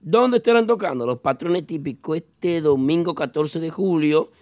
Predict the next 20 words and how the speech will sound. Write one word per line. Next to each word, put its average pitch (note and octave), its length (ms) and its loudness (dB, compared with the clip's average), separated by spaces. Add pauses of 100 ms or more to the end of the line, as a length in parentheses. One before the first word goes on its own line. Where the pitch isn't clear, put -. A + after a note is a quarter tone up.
(200)
estarán B2+ 520 -2
tocando D3+ 680 -2
aquí D3 260 -8
en F3+ 60 -2
el D#3 200 -4
cuarenta C3 520 -2
y A#2 80 -2
siete C3+ 280 -10
sesenta A#2+ 340 -14
y - 20 -12
dos B2 140 -12
de A#2+ 80 -8
Broadway. G#2 380 -8
Los B2 160 -6
patrones D3 560 -4
siguen E3 280 -8
trabajando D3+ 680 -8 (260)
con A#2 160 -12
buena A2+ 220 -8
calidad, A2+ 440 -6